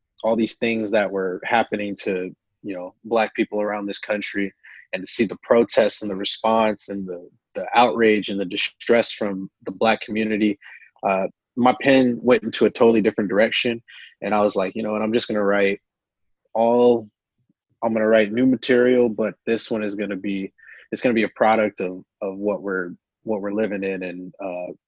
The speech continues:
it's gonna talk about things that are relevant," because I didn't wanna talk about,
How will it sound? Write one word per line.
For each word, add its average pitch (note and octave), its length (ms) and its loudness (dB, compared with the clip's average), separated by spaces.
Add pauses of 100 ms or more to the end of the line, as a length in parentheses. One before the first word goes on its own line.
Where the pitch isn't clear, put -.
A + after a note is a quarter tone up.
(140)
it's G#2+ 140 -10
gonna G2+ 160 -4
talk - 240 -4
about F#2+ 380 -4 (440)
things G#2 200 -4
that G#2 100 0
are F#2+ 120 0
relevant," F#2 520 -4
because F#2+ 300 -6
I G#2 80 0
didn't G#2 160 -2
wanna G2 160 -4
talk G2 300 -4
about, F#2 340 -4